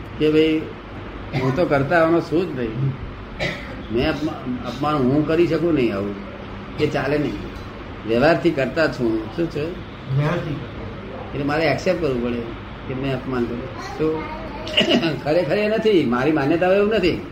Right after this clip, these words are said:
Speaker 1: મારી માન્યતાઓને જાણું છું કે આ તો પૂતગલ કરતા એ કર્યું છે, પણ પોતાના વ્યવહારમાં બહાર કબૂલ કરવું પડે કે આગળ ત્યાં પૂતગલ ના દેખાડાય. સમજ ને?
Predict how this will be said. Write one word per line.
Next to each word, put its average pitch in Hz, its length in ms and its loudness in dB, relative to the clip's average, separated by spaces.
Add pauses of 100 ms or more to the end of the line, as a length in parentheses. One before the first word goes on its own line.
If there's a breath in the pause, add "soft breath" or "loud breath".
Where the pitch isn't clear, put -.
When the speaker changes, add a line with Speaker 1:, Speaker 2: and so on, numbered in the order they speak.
(380)
Speaker 1:
મારી 139 180 2
માન્યતાઓને 165 520 2
જાણું 185 260 4
છું 160 100 2
કે 165 60 2
આ 160 80 2
તો 156 80 -2
પૂતગલ 156 380 0
કરતા 127 280 -2
એ 123 80 -4
કર્યું 117 240 -4
છે, 104 320 -10 (560)
પણ 139 180 0
પોતાના 143 420 2
વ્યવહારમાં 147 400 4
બહાર 139 160 4
કબૂલ 143 340 0
કરવું 185 320 0
પડે 107 140 -6 (240)
કે 113 60 -8
આગળ 107 220 -6 (100)
ત્યાં 147 240 0
પૂતગલ 156 280 0
ના 185 140 4
દેખાડાય. 120 400 -2 (640)
સમજ 135 180 0
ને? 185 260 0